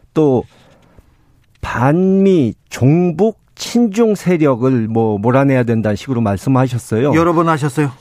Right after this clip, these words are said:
Speaker 1: 예, 근데 그 우리나-, 우리 사회에서
Speaker 2: 네.
Speaker 1: 공산당, 친북이라고 부르면은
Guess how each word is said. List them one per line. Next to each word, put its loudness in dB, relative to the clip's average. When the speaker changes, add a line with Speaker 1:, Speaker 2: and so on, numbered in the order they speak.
Speaker 1:
예, 0
근데 0
그 -20
우리나-, 0
우리 0
사회에서 0
Speaker 2:
네. -10
Speaker 1:
공산당, 0
친북이라고 -2
부르면은 0